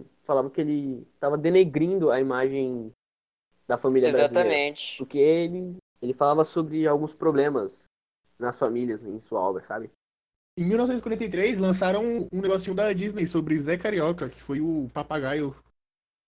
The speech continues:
Speaker 3: brasileiro.
Speaker 2: É verdade, que acabou também apresentando o samba pra, pro mundo, né?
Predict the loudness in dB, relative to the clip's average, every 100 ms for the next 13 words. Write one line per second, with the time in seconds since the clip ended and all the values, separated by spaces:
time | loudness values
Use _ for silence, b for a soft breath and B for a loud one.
0 | _ -10 -8 -6 -4 -4 -4 -2 0 2
1 | 4 4 2 0 0 2 2 4 4 4
2 | 4 2 0 0 0 0 0 -2 -2 0
3 | 0 -2 -2 -2 0 2 2 2 2 4
4 | 4 2 -4 -8 -8 -4 -4 -4 -6 -4
5 | -4